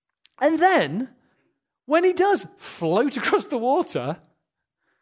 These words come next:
he seems to almost, not quite rebuke them, but there's almost this question of, "Take heart.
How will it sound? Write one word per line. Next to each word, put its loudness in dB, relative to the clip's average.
he 2
seems -2
to 0
almost, -4
not -6
quite -4
rebuke -6
them, -8
but -6
there's -2
almost -2
this -8
question -12
of, -12
"Take -6
heart. -6